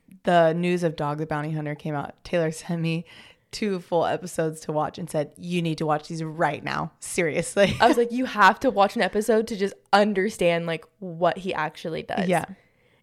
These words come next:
Speaker 2: Moral of the story, I highly recommend watching Dog the Bounty Hunter.
Speaker 1: <laughs>
Speaker 2: They're old episodes, but they won't disappoint. You will love it.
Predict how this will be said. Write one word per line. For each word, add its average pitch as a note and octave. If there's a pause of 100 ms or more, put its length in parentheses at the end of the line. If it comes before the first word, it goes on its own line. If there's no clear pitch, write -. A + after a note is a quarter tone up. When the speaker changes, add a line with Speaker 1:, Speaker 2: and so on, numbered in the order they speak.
(260)
Speaker 2:
Moral G#3+
of A#3
the A3
story, F#3+ (1120)
I G3
highly F#3+
recommend F#3+
watching F3
Dog F3
the F#3
Bounty E3
Hunter. F#3 (200)
Speaker 1:
<laughs> -
Speaker 2:
They're G#3+
old G#3
episodes, A3 (520)
but F#3 (280)
they F3+
won't E3+
disappoint. E3+ (200)
You F#3+
will F3
love D#3+
it. -